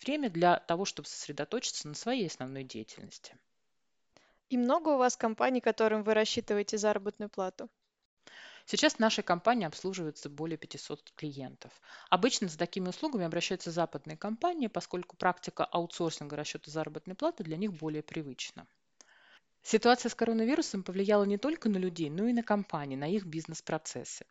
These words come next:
Speaker 1: И мы рады отметить, что количество запросов со стороны российских компаний на аутсорсинг такой функции значительно возросло. За время локдауна российские компании смогли убедиться, что аутсорсинг — это и удобно, и выгодно.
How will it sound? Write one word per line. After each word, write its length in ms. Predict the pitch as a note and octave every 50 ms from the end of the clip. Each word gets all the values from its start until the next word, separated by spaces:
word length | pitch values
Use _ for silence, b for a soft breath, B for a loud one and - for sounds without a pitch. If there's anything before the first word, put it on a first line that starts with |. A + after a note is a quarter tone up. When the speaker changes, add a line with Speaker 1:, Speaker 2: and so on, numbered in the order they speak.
| _ - -
Speaker 1:
И 60 | G#3
мы 120 | A3 A#3
рады 200 | A#3 A3+ G#3+ G#3
отметить, 440 | G#3 - - A#3 C#4+ E4+ - A#3 -
что 320 | - - - F#3+ F#3 F3+ -
количество 500 | - - F#3+ G#3 A3 - - - - F3
запросов 440 | F#3 G3 - - G#3+ - - F3+
со 100 | - -
стороны 320 | F3 - - F3+ F#3 G3 F#3
российских 420 | F#3 F#3 - G#3 - - - - _
компаний 420 | - F#3 F#3 - C4+ E4 E4+ D4
на 120 | G3+ E3+
аутсорсинг 520 | E3 E3 - - F3+ E3 - - D#3+ D3+ -
такой 260 | D#3+ D#3 - - E3
функции 460 | - - C4 D#4 D4+ - - - - B B B B B
значительно 560 | _ E3+ F3+ F3+ - - G#3 - F#3 E3+ E3 D#3
возросло. 580 | D#3+ D3+ D3+ D#3 D3+ - - - - B2+ C3+ - B B B B B B B B B B B B B B _ _ _ _ _ _
За 160 | - F#3 A3+
время 260 | A3+ C4 C#4 C4 B3
локдауна 580 | A#3 A#3 A#3 G#3+ G3+ B3 C4+ D#4 D#4+ C#4 G#3+ F#3
российские 380 | F#3 F#3 - - - - G#3+ -
компании 420 | - G3 G3+ - A#3+ B3 A#3+ G#3+
смогли 360 | - - F#3+ F#3 F#3 G3 G3+
убедиться, 480 | G#3 F#3+ G#3+ F#3+ E3+ D3+ C3+ - - C#3+
что 220 | - - - D3
аутсорсинг — 520 | D3+ D3+ - - C4 C4 - - F3+ D#3+ -
это 140 | D#3 - C#3+
и 200 | - - A3 A#3+
удобно, 420 | A3+ F#3+ D#3+ D3+ C#3+ C3+ C#3+ C#3+ - -
и 120 | - F#3 E3
выгодно. 500 | C3+ C3+ B2+ - - - - G2 G2+